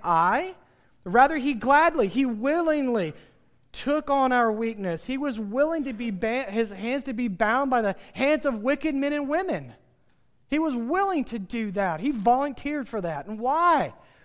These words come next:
Why? So that we who are blind,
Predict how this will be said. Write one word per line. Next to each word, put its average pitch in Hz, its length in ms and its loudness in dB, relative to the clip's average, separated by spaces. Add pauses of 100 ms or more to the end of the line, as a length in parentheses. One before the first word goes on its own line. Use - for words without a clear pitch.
(160)
Why? 247 500 2 (240)
So 277 220 0
that 254 200 4
we 311 340 2
who 285 240 2
are 233 120 6
blind, 202 460 2